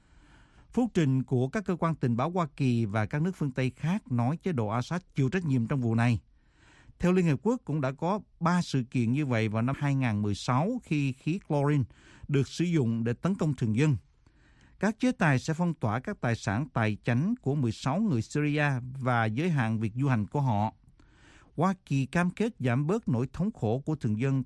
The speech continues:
tại Syria và vừa mới đây đồng ý với Nga, Jordan hậu thuẫn cho một cuộc ngưng bắn và chuyển giao các vật phẩm cứu trợ nhân đạo cho vùng Tây Nam Syria.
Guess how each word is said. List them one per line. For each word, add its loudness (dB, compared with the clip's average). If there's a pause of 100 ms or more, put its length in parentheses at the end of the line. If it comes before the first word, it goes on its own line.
tại 0
Syria 0 (560)
và 2
vừa 2
mới 2
đây 2 (160)
đồng 2
ý 0
với -2
Nga, 0 (240)
Jordan 2 (100)
hậu -2
thuẫn -2
cho 0
một -2
cuộc -6
ngưng 2
bắn 0
và -2
chuyển -4
giao -2
các -6
vật -2
phẩm -2
cứu -4
trợ 0
nhân 0
đạo -2
cho -2
vùng -2 (100)
Tây 0
Nam -2
Syria. 0